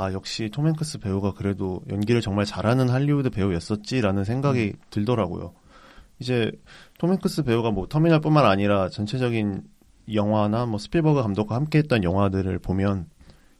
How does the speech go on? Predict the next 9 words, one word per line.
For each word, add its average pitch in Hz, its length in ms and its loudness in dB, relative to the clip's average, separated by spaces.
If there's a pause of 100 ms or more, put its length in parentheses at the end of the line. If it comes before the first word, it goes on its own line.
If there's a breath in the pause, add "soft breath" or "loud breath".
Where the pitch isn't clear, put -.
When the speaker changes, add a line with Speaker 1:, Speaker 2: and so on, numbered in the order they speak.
(100)
Speaker 1:
어떤 113 280 6
제도가 123 480 4
모순이 107 420 0
있고 135 320 -8 (600 soft breath)
그래서 127 220 -2
그 120 80 -2
모순을 120 460 2
대변을 127 480 2
하던지 131 420 -4